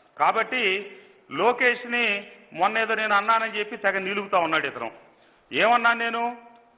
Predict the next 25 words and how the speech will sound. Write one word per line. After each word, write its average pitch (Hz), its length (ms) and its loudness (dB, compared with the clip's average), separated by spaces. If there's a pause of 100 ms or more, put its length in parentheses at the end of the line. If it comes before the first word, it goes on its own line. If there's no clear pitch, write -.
"విశ్వక్సేనుని 240 880 0
పుత్రరత్నం 220 800 0 (100)
తస్కస్కం 220 540 -2
బొట్లు 202 320 0
అనరా 196 300 4
బాబు, 185 340 -2
నా 196 200 2
మీద 220 240 0
నువ్వు 233 300 0
ట్వీట్ 220 480 -6
చేసే 208 280 -2
ముందు 170 420 -4 (640)
అసలు 277 240 2
నువ్వు 269 160 -4
దేనికి 262 300 0
పనికి 247 240 0
వస్తావని" 208 440 0
చెప్పి 208 160 -2
అడిగాను. 156 360 0 (400)
నేను 262 180 -2
దానికి 262 260 0
ఇప్పుడు 277 180 -8
కట్టుబడే 262 380 2
ఉన్నాను. 247 280 0
తెలియగలడు 220 560 0